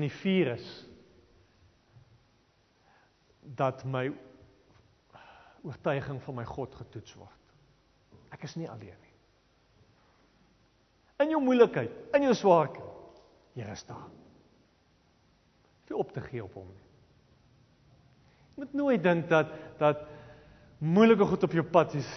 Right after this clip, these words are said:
moet jy alleen hanteer nie. Hy weet daarvan. Die doop vanoggend is opnuut 'n verklaring dat hy sê, "Ek kies om betrokke te wees in julle lewens."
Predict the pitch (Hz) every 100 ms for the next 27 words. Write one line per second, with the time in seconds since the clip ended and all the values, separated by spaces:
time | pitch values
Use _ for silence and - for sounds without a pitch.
0 | - - - - - - - 135 160 135
1 | 127 117 113 123 101 - - - - -
2 | - - - - - - - - - -
3 | - - - 143 - 185 160 - - -
4 | - - - - - - - - - -
5 | - - - - - 143 - - 208 262
6 | - 226 214 - 175 151 - - - 180
7 | - 151 165 190 196 - - - 247 233
8 | 220 180 180 151 147 156 - - 208 180
9 | 160 - - - - - - 220 - 160
10 | 139 - 196 151 - - 139 107 117 101
11 | - - - - - - - 117 104 110
12 | 98 95 - - -